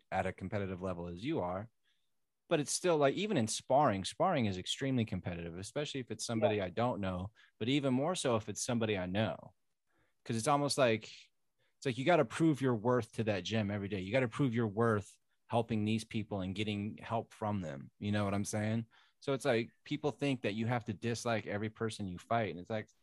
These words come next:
Speaker 1: dude, sometimes it's like, you just want, you don't wanna hurt anybody. You just wanna prove you're better. That's all you're trying to do.
Speaker 2: Yeah.
Speaker 1: So, yeah, I, I, I totally understand why you would, you know, wanna do that, but how it could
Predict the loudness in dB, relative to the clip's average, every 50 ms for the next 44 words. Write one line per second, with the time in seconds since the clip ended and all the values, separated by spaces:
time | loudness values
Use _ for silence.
0 | _ -6 -4 -4 -4 -4 -4 -4 -2 -2 -2 -2 -2 0 0 -2 -4 -6 -8 -4
1 | -2 0 0 0 -2 _ _ _ _ _ _ _ -20 _ _ _ _ _ _ _
2 | _ _ _ _ _ -10 -8 -6 -6 -4 -4 -2 -2 -2 -2 0 0 0 -2 -2
3 | _ _ _ _ -6 0 2 2 2 0 0 -2 -2 -2 -2 -2 -4 -2 -4 -4
4 | -4 -6 -6 0 2 0 2 2 0 -2 -2 -2 -2 2 2 2 2 2 -2 -4
5 | -10 -16 -16 -18 -18 -10 -6 -6 -2 0 2 0 0 0 0 0 0 0 -2 -2
6 | -2 -2 -2 -2 -4 -10 _ _ _ _ _ _ _ _ _ _ _ _ _ _
7 | _ _ _ _ _ -4 -2 2 4 6 6 6 4 2 -2 -4 -2 0 0 0
8 | 2 2 2 2 2 2 2 0 0 2 0 2 2 2 2 2 0 0 -2 0
9 | 0 2 2 2 2 0 0 -2 -2 -4 -6 -8 -8 _ _ _ _ _ _ _
10 | _ _ -12 -10 -8 -8 -8 -8 -8 -8 -6 -2 -2 0 0 -2 -4 -4 -6 -4
11 | -2 -2 -2 -2 -4 -4 -6 -8 -8 -8 -6 0 0 0 0 0 -2 -6